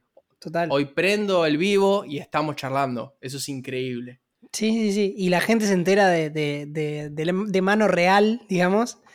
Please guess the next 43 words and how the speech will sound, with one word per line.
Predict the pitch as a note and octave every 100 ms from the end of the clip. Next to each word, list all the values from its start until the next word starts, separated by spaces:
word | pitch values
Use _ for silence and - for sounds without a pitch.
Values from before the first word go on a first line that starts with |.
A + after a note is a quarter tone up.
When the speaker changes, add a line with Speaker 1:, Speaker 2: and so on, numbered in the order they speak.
| - - _ _
Speaker 1:
qué, | - F3+
qué | F3+
es | G#3
Speaker 2:
Claro. |
Speaker 1:
lo | G3+
que | G3
vos | G3
pensás | G3 F3 G#3+ G#3+ G#3+ G#3
o | F3+
qué, | E3+ E3 D#3+
qué | F3
es | E3+
lo | F3
que | E3+ D#3
te, | D3+ D3 C#3+ C#3 C3+ - _ - - -
lo | D#3+
que | D3+
te | D3+
está | F#3+
pasando | F3+ F#3 G3
en | F3+
el |
momento. | D#3+ G3 G3 D3+
Porque | D3+
también, | D#3 E3 F#3+ F#3+ F3+ _ _
viste, | - - E3+ D#3 D3+
esto | D#3 F3
de | D#3+
los, | D#3 D3 D3 C#3+ - _ -
no |
sé, | D3+ C#3+ C#3+ _ _ _
títulos | F3 F3 E3 D#3+
amarillistas | D3+ E3 - F3+ - D#3
que | -
antes | E3 E3
se | D#3 D#3
podía | D#3 D#3+
llegar | D3+ D#3+ D#3
a |
pensar | D3+ D3 - E3
que, | D#3 D3 C#3 C#3 C3+ _ _ _ _
que | - D3
alguien | D#3+ D#3+ D3+ C#3+ C#3+